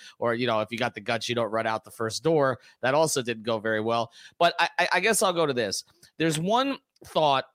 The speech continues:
that's out there on Twitter, and it's, this is a small minority, that, you know, you play Kyle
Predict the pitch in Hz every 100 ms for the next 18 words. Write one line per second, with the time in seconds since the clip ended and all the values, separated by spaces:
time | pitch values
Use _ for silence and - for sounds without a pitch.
0 | _ 139 131 - - 135 135 131 120 -
1 | 120 131 156 165 185 185 175 - 175 160
2 | 131 110 92 98 - _ _ _ _ _
3 | _ - 135 143 139 135 - _ _ _
4 | _ 160 143 123 156 151 196 214 202 165
5 | 139 131 131 143 135